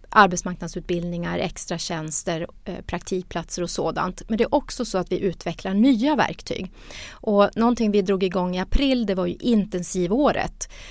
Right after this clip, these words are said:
Just för att också ställa högre krav på att vi tillsammans verkligen fokuserar på att individen får rätt stöd och, och att man får det snabbare än idag. Att vi kanske kommer bort från ett, ett tänk när vi har tänkt att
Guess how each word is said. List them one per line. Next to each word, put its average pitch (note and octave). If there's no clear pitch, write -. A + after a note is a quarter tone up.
Just G3+
för G3
att F#3
också F#3
ställa F#3+
högre G3
krav A#3+
på G#3
att G3
vi G#3
tillsammans A#3+
verkligen F#3
fokuserar G#3+
på -
att F3+
individen A3+
får G3+
rätt E3+
stöd E3+
och, A#3+
och B3+
att D#4
man D4
får G3+
det E3+
snabbare C4+
än A3+
idag. -
Att A3
vi A#3+
kanske A#3+
kommer A#3
bort B3+
från B3
ett, G#3+
ett G#3+
tänk G3
när G3+
vi F#3+
har F#3
tänkt F#3
att F#3